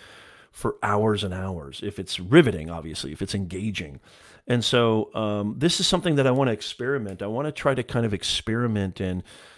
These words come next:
some of the content that I've been putting out on YouTube. I'd like to also transcribe that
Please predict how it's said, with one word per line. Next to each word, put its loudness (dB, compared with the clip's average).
some 2
of 2
the 6
content 2
that 0
I've 2
been 2
putting 6
out -2
on 0
YouTube. 2
I'd -2
like 2
to -2
also 0
transcribe 0
that 0